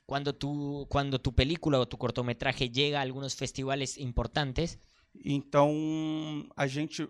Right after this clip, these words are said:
Speaker 2: a, a nossa produtora, o nosso ministério fez missões em outro país sem tirar nenhum dinheiro do bolso.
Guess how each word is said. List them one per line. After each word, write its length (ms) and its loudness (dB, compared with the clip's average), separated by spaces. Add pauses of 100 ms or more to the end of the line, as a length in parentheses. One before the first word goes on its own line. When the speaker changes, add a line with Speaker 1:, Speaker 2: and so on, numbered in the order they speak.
(100)
Speaker 2:
a, 300 -2
a 40 -2
nossa 280 0
produtora, 720 -4
o 40 0
nosso 260 -2
ministério 480 -4
fez 260 -6
missões 680 -6
em 40 -4
outro 200 -8
país 340 -4
sem 180 -8
tirar 300 -4
nenhum 280 -6
dinheiro 280 -8
do 80 -14
bolso. 400 -14